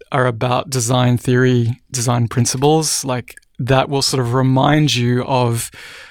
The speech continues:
this li-, this thing you're trying to do, why you're helping <laughs> all these people, and you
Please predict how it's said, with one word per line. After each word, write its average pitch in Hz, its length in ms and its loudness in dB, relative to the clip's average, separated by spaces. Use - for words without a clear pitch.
this - 240 -2
li-, 143 320 0
this 131 260 -2
thing 160 220 4
you're 131 140 2
trying 120 300 -2
to 117 60 -6
do, 120 360 -4
why 131 300 2
you're 131 220 0
helping 135 360 -2
<laughs> - 100 -4
all 180 100 -2
these 160 260 -2
people, 143 320 -2
and 120 200 0
you 131 160 -2